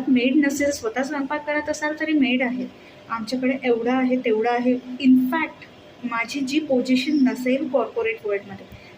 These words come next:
तीसुद्धा सांगण्याचा मी इतरांना जेव्हा प्रयत्न करते, तेव्हा कुठेतरी मी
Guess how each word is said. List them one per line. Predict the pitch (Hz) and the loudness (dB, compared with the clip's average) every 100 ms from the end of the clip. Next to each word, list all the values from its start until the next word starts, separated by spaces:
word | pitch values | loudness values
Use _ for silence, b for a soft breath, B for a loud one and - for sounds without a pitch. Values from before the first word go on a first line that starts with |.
| - | -4
तीसुद्धा | 311 339 311 - 277 | -2 0 -2 0 -2
सांगण्याचा | 302 277 247 254 254 269 | 0 0 4 4 2 0
मी | 285 | 0
इतरांना | 269 254 254 262 269 | 0 0 2 2 2
जेव्हा | 269 277 | 2 2
प्रयत्न | 233 233 - | -2 -4 -4
करते, | 294 247 220 190 214 262 B B B - - | -4 -4 -8 -8 -8 -10 B B B -20 -6
तेव्हा | 294 349 | -2 0
कुठेतरी | 359 269 254 302 320 294 285 | 0 0 2 0 0 0 0
मी | 302 | 0